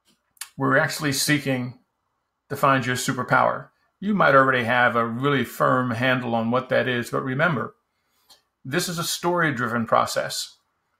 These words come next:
There will come a time where somebody says to you, "So what makes you the person that I should come to for this kind of service, this kind of work?"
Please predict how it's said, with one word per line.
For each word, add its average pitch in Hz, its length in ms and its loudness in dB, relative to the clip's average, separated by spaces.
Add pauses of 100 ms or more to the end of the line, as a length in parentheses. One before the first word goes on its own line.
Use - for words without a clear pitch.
(240)
There 139 220 2
will 170 160 0
come 156 200 0
a 156 60 0
time 143 460 0
where 123 260 2
somebody 147 420 0
says 139 380 0
to 135 120 -4
you, 139 320 0
"So 151 500 0 (460)
what 226 220 -2
makes 180 320 -4
you 143 440 -4 (560)
the - 80 -10
person 131 580 0
that 117 200 -4 (760)
I 127 160 2
should 131 260 -4
come 120 260 0
to 120 280 -2
for 113 320 -4
this 120 320 -2
kind 113 240 -2
of 104 80 -10
service, - 540 -10 (1000)
this 117 380 -6
kind 117 260 -4
of 117 140 -12
work?" 113 380 -10